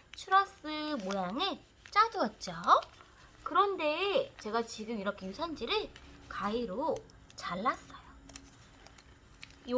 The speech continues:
상태 그대로 기름에 담가볼게요. 추러스가 익으면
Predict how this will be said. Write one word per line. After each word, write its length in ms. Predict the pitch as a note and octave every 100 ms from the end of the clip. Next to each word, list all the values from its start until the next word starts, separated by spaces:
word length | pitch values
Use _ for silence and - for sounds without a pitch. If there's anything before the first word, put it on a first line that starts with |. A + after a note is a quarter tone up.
| C#4
상태 400 | G#4 A#4 B4 G#4
그대로 420 | - A#3 D4+ C4+ A3 E4+ F5 - -
기름에 560 | - G3 G3 D#4+ B4 - - - - -
담가볼게요. 1040 | - F#3+ D4 G#3+ F3 A3+ G3 D#3+ - F4 - - - - - - - - - - - - - - - - - - - - - - - - - - - - - - - - - - - - - - - - -
추러스가 560 | - A#4 A4+ G#4 F#4
익으면 920 | - A#3 A3 D#4 B3+ A3+ D#4+ F#4 -